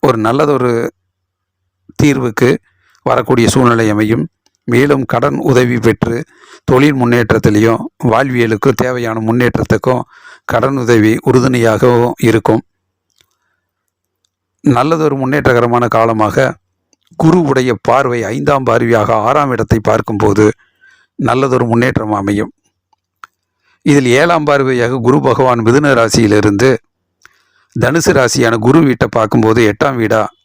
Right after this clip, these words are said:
வருது. எட்டாம் வீட்டை பார்க்கும்போது உங்களுடைய தனிப்பட்ட விருப்பங்கள்லாம் நிறைவேறும். சேமிப்பு அதிகரிக்கும். உடல் ஆரோக்கியம், ஆயுள் விருத்தி உண்டாகும்.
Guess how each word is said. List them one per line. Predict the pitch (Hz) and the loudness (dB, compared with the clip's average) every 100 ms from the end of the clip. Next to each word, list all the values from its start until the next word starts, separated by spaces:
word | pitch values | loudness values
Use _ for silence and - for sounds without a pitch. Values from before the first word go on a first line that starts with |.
| _ _ | _ _
வருது. | 135 107 104 120 - _ _ _ - _ | -4 -2 0 -2 -4 _ _ _ -20 _
எட்டாம் | 120 - 165 | 0 0 0
வீட்டை | 143 120 131 | -2 -2 -2
பார்க்கும்போது | 113 117 117 110 113 107 113 - - - | 0 -2 0 0 0 2 2 0 -6 -4
உங்களுடைய | 131 131 123 113 117 | -2 0 0 0 0
தனிப்பட்ட | - 120 127 135 110 120 107 110 _ _ _ _ _ - | -2 -2 -2 -4 -2 -2 -2 -6 _ _ _ _ _ -4
விருப்பங்கள்லாம் | 123 139 135 123 117 117 117 113 | 0 2 0 0 0 0 0 -2
நிறைவேறும். | 123 113 120 123 107 101 117 - _ - _ _ _ _ _ _ _ _ _ _ - | 0 0 2 0 0 0 -4 -6 _ -20 _ _ _ _ _ _ _ _ _ _ -4
சேமிப்பு | - 139 143 147 127 135 113 | 0 2 2 2 0 2 2
அதிகரிக்கும். | 110 120 113 104 - 117 127 - _ _ _ _ _ _ _ _ _ _ _ - | 2 -2 -2 -2 0 0 -2 -8 _ _ _ _ _ _ _ _ _ _ _ -2
உடல் | 127 135 143 | 0 2 2
ஆரோக்கியம், | 117 127 139 131 117 123 117 - | 2 2 2 0 2 2 0 -4
ஆயுள் | 110 123 139 117 | 0 0 -2 0
விருத்தி | 120 127 - | 0 0 -2
உண்டாகும். | 131 110 107 101 120 120 | -4 -2 0 0 -2 -4